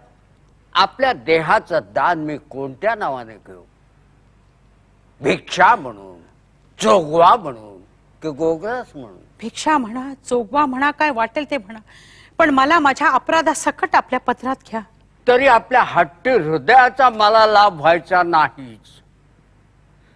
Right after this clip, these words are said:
Speaker 1: तसं आपण मला बजावून सांगितलेलं आहे. कालपर्यंत आपली कुरकुर चालू होतीच. आम्ही तसा बेपर्वाईनं वागणारा मनुष्य,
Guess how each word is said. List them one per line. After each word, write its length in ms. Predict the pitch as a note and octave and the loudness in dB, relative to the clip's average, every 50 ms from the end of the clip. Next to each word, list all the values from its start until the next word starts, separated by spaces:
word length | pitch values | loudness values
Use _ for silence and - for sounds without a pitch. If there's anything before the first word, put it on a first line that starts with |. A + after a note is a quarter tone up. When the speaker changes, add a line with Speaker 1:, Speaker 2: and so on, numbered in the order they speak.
| _ _ _ _ _ - | _ _ _ _ _ -6
Speaker 1:
तसं 220 | A#2 G#2+ - - A#2 | -6 -6 -2 -2 -2
आपण 220 | A2+ - D3+ C#3+ | -2 -2 -4 -4
मला 200 | C#3 C#3+ C#3+ C#3+ | -2 0 0 0
बजावून 440 | C3+ B2+ C#3 C#3 D#3+ F#3 G#3+ A3 G3 | 0 0 0 2 2 2 2 2 -2
सांगितलेलं 560 | - - G3 F#3+ F#3 F#3+ F3+ - F#3 D#3+ D#3 | -4 -4 -4 -2 -2 -4 -4 -2 -2 -2 0
आहे. 140 | D3 C#3+ C#3+ - _ _ _ _ _ _ _ _ _ _ _ _ _ _ _ _ _ _ _ _ - | -2 -4 -6 -10 _ _ _ _ _ _ _ _ _ _ _ _ _ _ _ _ _ _ _ _ -2
कालपर्यंत 680 | E3 F#3 A3+ C#4+ D#4+ C#4+ - - C#4 C#4+ C#4 C#4 C4 C#4 | 2 4 4 4 2 2 0 0 2 2 2 2 2 0
आपली 260 | A#3+ - - C4 C4+ | 0 0 -2 -6 -10
कुरकुर 400 | F3+ F3 G#3 G#3+ G3+ - A#3 A3+ | -8 -8 -8 -10 -6 -6 -8 -6
चालू 340 | - - G#3 G3+ G3+ G#3+ G3+ | -2 0 2 2 2 2 -2
होतीच. 440 | E3 E3 F#3 F3+ - E3+ D3+ A#2 - _ _ _ _ _ _ _ _ _ _ _ _ _ _ _ _ _ _ _ _ _ _ _ _ | -2 -4 -4 -6 -6 -8 -10 -10 -12 _ _ _ _ _ _ _ _ _ _ _ _ _ _ _ _ _ _ _ _ _ _ _ _
आम्ही 360 | - G2 G2+ G2 F#2+ A#2 D#3 D#3+ - | -12 -12 -12 -10 -8 -8 -8 -2 0
तसा 300 | D#3 B2 A#2+ - - D#3 | 0 0 0 0 0 0
बेपर्वाईनं 760 | D3+ A#2 A#2+ A#2 - - D#3 D3+ D#3+ F#3 A3 B3+ C4 D4+ D#4 | 0 0 -4 -8 -4 -2 -2 0 2 2 2 4 4 2 2
वागणारा 460 | C#4+ B3 F3+ D3 D#3+ D3+ C3+ A#2+ A2 | 4 2 2 0 -2 -4 -6 -6 -6
मनुष्य, 400 | G#2 G2 G2 F2+ F2 - - - | -10 -14 -20 -20 -20 -20 -20 -20